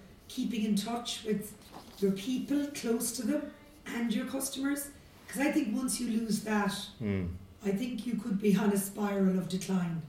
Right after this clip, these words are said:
Speaker 2: Mm.
Speaker 1: And I would be very hands-on. You know, we've an open plan office. I go up to the canteen for breakfast, uh, for lunch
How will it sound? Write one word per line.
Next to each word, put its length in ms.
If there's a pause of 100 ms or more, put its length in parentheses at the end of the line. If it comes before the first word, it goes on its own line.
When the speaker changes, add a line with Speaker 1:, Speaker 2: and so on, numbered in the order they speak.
(140)
Speaker 2:
Mm. 220 (440)
Speaker 1:
And 360 (160)
I 420
would 140
be 100
very 280
hands-on. 680 (680)
You 160
know, 140 (260)
we've 200
an 160
open 280
plan 240
office. 640 (520)
I 160
go 200
up 80
to 80
the 60
canteen 640
for 140
breakfast, 760 (600)
uh, 300
for 200
lunch 440